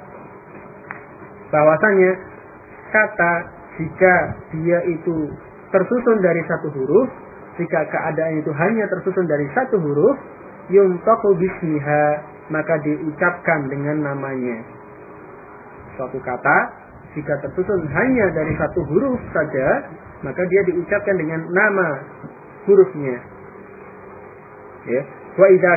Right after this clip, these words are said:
kanat 'ala harfaini fa aktsara, dan jika dia itu tersusun dari dua huruf atau lebih, fa tuzkaru bi lafziha,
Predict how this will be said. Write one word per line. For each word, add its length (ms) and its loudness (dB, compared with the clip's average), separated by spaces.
kanat 320 0
'ala 320 -2
harfaini 720 2
fa 160 -4
aktsara, 500 2
dan 240 0
jika 560 0
dia 320 -4
itu 240 -4
tersusun 400 -2
dari 320 0
dua 240 4
huruf 240 0
atau 320 -2
lebih, 300 0
fa 400 2
tuzkaru 560 2
bi 80 0
lafziha, 680 -2